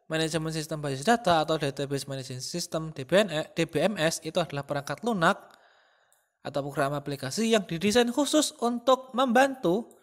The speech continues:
dalam hal pemeliharaan dan utilitas kumpulan data dalam jumlah besar. Kalau misalnya kalian lihat di Google,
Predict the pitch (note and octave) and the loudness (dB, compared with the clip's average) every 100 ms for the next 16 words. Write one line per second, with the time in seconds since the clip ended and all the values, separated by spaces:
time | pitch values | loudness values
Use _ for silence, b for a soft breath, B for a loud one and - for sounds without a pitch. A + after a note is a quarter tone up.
0 | _ D3 C#3+ C#3 D#3+ E3 D3+ D3+ C3+ A#2+ | _ -2 0 0 -2 -2 -8 -6 -4 -4
1 | A#2 D#3 F#3+ F#3+ D3 C#3+ C#3+ C#3+ C#3+ D#3 | -4 -2 -4 -4 -8 -8 -10 -8 -4 -4
2 | - C#3+ C#3+ C#3 B2 C3 E3 D#3 C3 C3 | -6 -10 -6 -6 -6 -4 -4 -4 -6 -6
3 | - B2 C3 - _ - - - _ _ | -10 -8 -8 -8 _ -14 -14 -18 _ _
4 | _ _ _ _ _ _ _ _ _ _ | _ _ _ _ _ _ _ _ _ _
5 | _ _ _ _ B2 B2+ C3+ C#3 D3 E3 | _ _ _ _ -12 -12 -12 -12 -6 -6
6 | F3+ D#3+ D3+ D#3+ D#3 C#3 E3+ C#3+ C3+ B2+ | -4 -6 -2 -4 -4 -4 -4 -4 -12 -12
7 | - D3+ | -2 0